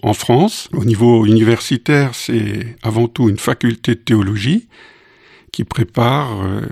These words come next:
qui forme les pasteurs adventistes. Il y a quatre-vingt-quinze inscrits, c'est quand même une faculté importante parmi les cinq facultés de théologie protestante en France.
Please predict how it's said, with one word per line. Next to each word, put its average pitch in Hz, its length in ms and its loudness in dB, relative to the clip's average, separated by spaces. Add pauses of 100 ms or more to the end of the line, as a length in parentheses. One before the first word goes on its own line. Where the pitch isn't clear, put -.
(300)
qui - 100 -14
forme 123 380 2
les 107 140 0
pasteurs 123 420 0
adventistes. 110 720 -2 (760)
Il 107 140 -8
y 101 40 -6
a 98 80 -6
quatre-vingt-quinze 117 800 0
inscrits, 156 640 -2 (120)
c'est - 200 -20
quand - 160 -6
même 113 200 0
une 107 140 -2
faculté 113 520 -2
importante - 760 -2 (680)
parmi 98 300 0
les 98 320 0
cinq 139 340 0
facultés 120 760 -2
de 98 160 -4
théologie 104 640 0
protestante - 760 -2
en 101 80 -4
France. - 480 -2